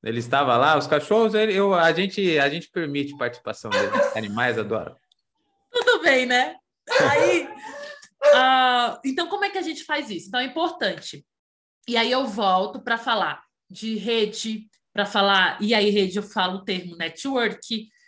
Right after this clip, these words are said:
Speaker 2: né?
Speaker 1: Sim.
Speaker 2: Então, o que que é esse network? Como é que a gente pode utilizar?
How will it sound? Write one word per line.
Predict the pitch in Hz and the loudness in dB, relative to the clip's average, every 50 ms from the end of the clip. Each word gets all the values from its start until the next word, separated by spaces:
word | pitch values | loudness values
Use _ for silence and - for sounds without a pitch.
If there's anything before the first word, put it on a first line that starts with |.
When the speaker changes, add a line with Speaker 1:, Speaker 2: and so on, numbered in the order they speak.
| _ _ - - | _ _ -6 -2
Speaker 2:
né? | 185 | 0
Speaker 1:
Sim. | 190 | 0
Speaker 2:
Então, | 196 220 220 220 | 0 0 -2 -4
o | |
que | 220 - | -6 -10
que | - - - 277 | -6 -2 0 0
é | 226 220 | 0 0
esse | 220 - 208 | -2 -2 -2
network? | 202 190 190 - - 240 233 226 220 214 214 - 220 | -2 -2 -2 -2 -4 -2 0 0 0 0 -2 -6 -8
Como | - 220 220 | -8 -6 -6
é | 226 | -6
que | 220 240 | -6 -8
a | |
gente | 190 208 190 - | -10 -10 -10 -6
pode | - 202 185 185 | -4 -4 -4 -4
utilizar? | 185 - - 196 220 226 208 208 233 202 202 202 208 | -6 -8 -8 -8 -8 -6 -2 0 0 0 0 -2 -4